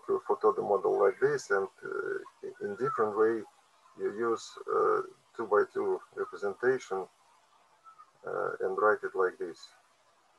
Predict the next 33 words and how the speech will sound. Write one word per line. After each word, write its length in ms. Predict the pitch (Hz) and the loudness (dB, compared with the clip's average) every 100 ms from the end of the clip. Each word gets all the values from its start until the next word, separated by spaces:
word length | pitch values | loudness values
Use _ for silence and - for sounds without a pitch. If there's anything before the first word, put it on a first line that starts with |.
| _ _ _ _ - | _ _ _ _ -10
Uh, 60 | - - - | -10 -10 0
but 140 | 95 - | 0 2
this 180 | - - | 2 2
is 160 | - - | 0 4
just, 260 | 127 - | 4 2
uh, 400 | - 98 - 113 92 95 | 0 4 6 6 2 -4
the, 160 | 107 - - | -6 -4 -6
the 80 | |
same, 440 | 113 151 139 110 92 98 | -2 2 2 2 -2 -4
uh, 840 | 98 92 90 90 90 90 92 92 - - - - - - - - - - 98 | -2 0 0 0 0 -2 -4 -8 -10 -16 -20 -14 -12 -12 -16 -20 -20 -20 -10
the 80 | - | -8
same 240 | - 117 | -2 0
model, 480 | 95 98 92 87 87 - _ _ - | 2 0 0 -4 -4 -10 _ _ -12
uh, 340 | - - - | -12 -10 -8
and 100 | 85 | -8
so 380 | - 92 90 90 - | -2 -2 -2 -6 -8
all 240 | - 104 101 | -2 0 0
the, 260 | 101 92 - - - | -2 -4 -4 -8 -2
all 220 | 110 107 | 2 2
the 100 | 104 | 2
levels 460 | 104 120 113 107 - | 4 6 6 4 2
of 80 | 98 - | -8 -4
Hamiltonians, 680 | 104 98 110 104 95 - - - - - - - _ _ - - - _ - | -4 0 0 0 -2 -6 -14 -12 -10 -10 -12 -18 _ _ -20 -20 -20 _ -6
uh, 40 | 90 | -2
are, 720 | 87 - 87 - 101 - - | 0 4 4 4 0 -4 -6
is, 300 | - - 92 | -10 -12 -6
is 60 | 104 | 2
also, 280 | 113 - - | 2 0 -12
uh, 540 | - - - - 98 | -8 -6 -6 -4 2
are 140 | 92 110 | 4 6
also 360 | 117 - 90 | 4 2 -8
the 60 | 87 | -8
same. 340 | - 95 80 | -4 -4 -4